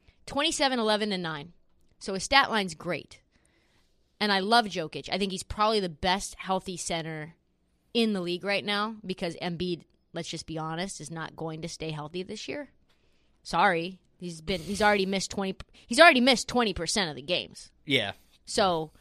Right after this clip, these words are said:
Speaker 1: I could say very confidently that he's not particularly a healthy guy, and he's missed around twenty-five percent of every single season since he's been an N B A player. So love him when he's on the floor. He's not always on the floor, though. Um, so, yeah, the,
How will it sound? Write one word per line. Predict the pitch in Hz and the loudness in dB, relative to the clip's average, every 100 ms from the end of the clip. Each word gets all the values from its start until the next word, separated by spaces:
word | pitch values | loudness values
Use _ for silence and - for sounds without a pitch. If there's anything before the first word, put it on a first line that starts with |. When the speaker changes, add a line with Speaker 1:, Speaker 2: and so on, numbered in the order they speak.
| - | 4
Speaker 1:
I | 196 | 4
could | 208 190 | 4 -2
say | 202 175 165 | 2 2 2
very | 156 190 175 165 _ | 0 0 0 -6 _
confidently | - 208 214 190 160 113 160 156 | -2 4 4 2 -8 -6 -6 -6
that | 151 160 | -6 -6
he's | 156 160 | -6 -6
not | 170 160 - _ _ _ _ - | -6 -8 -12 _ _ _ _ -8
particularly | 196 - 220 220 185 185 180 | -6 -2 -2 -2 -4 -4 -4
a | 156 | -4
healthy | 156 180 - 160 | -2 -4 -4 -6
guy, | 165 180 220 | 0 2 2
and | 226 | 0
he's | 190 160 | -4 -6
missed | 190 190 - | -6 -4 -6
around | 160 170 | -6 -6
twenty-five | 165 185 165 160 | -6 -10 -6 -8
percent | 165 - 160 | -6 -8 -8
of | 156 - - | -10 -14 -12
every | - 226 196 | 2 2 2
single | - 180 165 | -4 -4 -6
season | 160 190 196 214 220 | -6 -8 -6 -6 -6
since | 190 170 | -8 -8
he's | 180 | -8
been | 160 175 | -6 -6
an | 165 | -6
N | 165 | -6
B | 170 | -4
A | 185 | -4
player. | - 269 302 | -2 -2 -4
So | - 175 - - - | -4 -4 -6 -20 -12
love | 208 262 339 | 8 8 8
him | 262 | 4
when | 220 | 2
he's | 214 196 | 0 0
on | 196 | -2
the | 175 | -4
floor. | 180 170 147 - - | -2 -2 -2 -12 -10
He's | 254 247 | -4 2
not | 262 | 6
always | 226 202 180 160 | 8 8 6 -4
on | 156 | -8
the | 151 | -12
floor, | - 135 | -12 -12
though. | - - _ _ _ _ - _ _ _ - | -14 -18 _ _ _ _ -20 _ _ _ 4
Um, | 214 196 185 175 175 | 6 6 2 -4 -12
so, | - 370 392 | -6 -4 4
yeah, | 480 175 | 4 4
the, | 170 | -2